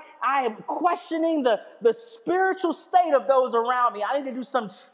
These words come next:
some tradition and some ritual to say, "No, I'm, I'm separate from that." There were, there were some that they're looking down on others, and, and though, though it's not common that, that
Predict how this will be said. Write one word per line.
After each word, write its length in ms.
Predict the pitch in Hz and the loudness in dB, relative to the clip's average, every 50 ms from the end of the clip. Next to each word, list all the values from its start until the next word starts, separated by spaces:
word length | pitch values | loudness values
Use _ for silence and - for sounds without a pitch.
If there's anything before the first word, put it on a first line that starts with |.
| _ _ _ | _ _ _
some 200 | - 269 254 - | -4 -4 -4 -2
tradition 760 | - - 254 220 170 - - 339 381 349 - - 277 262 240 | -4 -4 -4 -4 -4 -6 -4 -2 -2 -2 -4 -4 -4 -4 -4
and 100 | 233 220 | -4 -4
some 340 | - 233 220 202 202 202 214 | -2 -4 -4 -4 -6 -6 -4
ritual 600 | 320 392 392 - - 240 233 208 202 202 190 - - - - - | -2 -2 -2 -4 -8 -8 -4 -2 -2 -2 -2 -4 -10 -20 -14 -10
to 60 | 233 | -6
say, 220 | 226 - 254 220 220 | -4 -2 -2 0 0
"No, 140 | 220 220 - | 0 0 0
I'm, 200 | - 214 247 233 208 | 0 0 -2 0 0
I'm 140 | 208 214 - - - - - | 0 0 0 -2 -8 -6 -2
separate 440 | - 285 285 - - 202 196 160 - - - _ _ _ _ | -2 -2 -2 -2 -4 -4 -4 -4 -4 -8 -16 _ _ _ _
from 160 | - 202 185 170 | -2 0 0 0
that." 280 | 165 113 - - - - _ _ _ _ _ _ _ _ _ _ _ _ _ _ _ _ _ _ _ _ _ _ _ _ _ - | 0 -2 -2 -6 -18 -20 _ _ _ _ _ _ _ _ _ _ _ _ _ _ _ _ _ _ _ _ _ _ _ _ _ 0
There 120 | 277 285 | 2 2
were, 160 | 294 262 - - | 4 2 2 2
there 100 | 285 285 | 2 2
were 160 | 269 247 247 - - | 2 0 0 0 0
some 300 | 311 311 294 277 247 233 | 0 0 0 0 0 0
that 120 | 269 254 | 0 0
they're 220 | 262 254 240 233 233 269 | 2 0 0 0 -2 -2
looking 380 | 330 370 370 370 320 302 269 220 | -4 -4 -4 -4 -6 -6 -4 -2
down 400 | 277 294 294 285 277 262 247 233 | -2 -2 0 0 0 0 0 0
on 160 | 226 220 214 | 0 0 0
others, 340 | 214 208 208 208 202 196 190 | 0 0 0 0 0 -2 -2
and, 120 | 214 202 - - _ _ _ - | -4 -6 -8 -12 _ _ _ -4
and 160 | 233 233 226 | -2 0 4
though, 300 | 262 254 247 233 208 - - - | 4 4 4 2 0 -8 -6 0
though 280 | 185 240 240 226 220 226 | 2 2 2 2 0 0
it's 160 | 226 226 - | -2 -2 -2
not 340 | 220 262 311 311 254 - - | -4 -4 -4 -4 -4 -6 -12
common 580 | - - 277 285 285 254 196 160 156 185 226 220 - _ _ _ _ _ | -10 -8 -6 -4 -2 -2 -2 -2 -4 -6 -8 -12 -16 _ _ _ _ _
that, 280 | 185 220 220 208 - 214 | 2 2 4 2 2 2
that 160 | 220 208 196 | 2 2 2